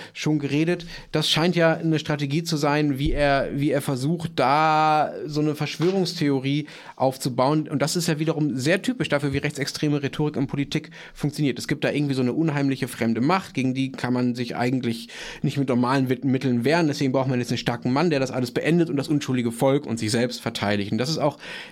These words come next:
die Gefahr, die ich ehrlich gesagt in den nächsten Wochen, auch schon in den nächsten Tagen jetzt sehe, der Spin, der da jetzt schon aufkommt, dass wir bald nicht mehr darüber reden,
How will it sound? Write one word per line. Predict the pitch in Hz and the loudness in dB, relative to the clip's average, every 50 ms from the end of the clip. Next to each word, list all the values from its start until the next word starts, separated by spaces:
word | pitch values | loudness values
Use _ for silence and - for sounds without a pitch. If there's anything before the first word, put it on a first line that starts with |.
| - - | -10 -8
die | 131 | -6
Gefahr, | 123 127 - - 135 139 147 147 | -6 -4 -4 -2 0 2 2 2
die | - 156 139 135 143 143 | 0 -2 -4 -2 -2 -2
ich | 131 - - - - _ | -2 -4 -8 -12 -12 _
ehrlich | - 127 139 143 - - | -4 -2 -2 -2 0 0
gesagt | 131 127 127 120 - | 0 0 0 0 0
in | 131 131 | 0 0
den | 120 120 | 2 2
nächsten | 123 127 - - 123 113 117 | 0 0 -2 -2 -2 -2 0
Wochen, | 127 127 - 180 135 | 0 0 0 0 0
auch | 90 123 | 0 -2
schon | - 139 123 | -2 -2 0
in | 123 | 0
den | 123 | 0
nächsten | 123 123 - 127 120 | 0 0 -2 -4 -4
Tagen | 117 127 131 156 196 196 147 | -2 0 0 0 2 2 2
jetzt | 120 113 113 - | 0 0 -2 -2
sehe, | 123 113 113 113 | 0 0 0 0
der | - | -2
Spin, | 117 - - 156 165 165 147 | -4 -2 -2 0 2 2 2
der | 135 131 | 2 0
da | 127 | 0
jetzt | 127 135 127 - | 0 0 -2 -2
schon | - 127 113 | -2 -2 -2
aufkommt, | - 123 156 165 - - 139 120 120 117 - - - - - | 0 0 0 0 -2 -2 0 0 0 -2 -6 -12 -14 -12 -8
dass | - 131 - | -6 -4 -2
wir | 139 127 | -2 0
bald | 131 131 117 - | 0 0 0 0
nicht | 147 - - | -2 -2 0
mehr | 135 123 | 0 0
darüber | 127 123 127 117 117 113 | 0 0 0 0 0 0
reden, | 123 131 135 127 123 | 0 0 0 0 -2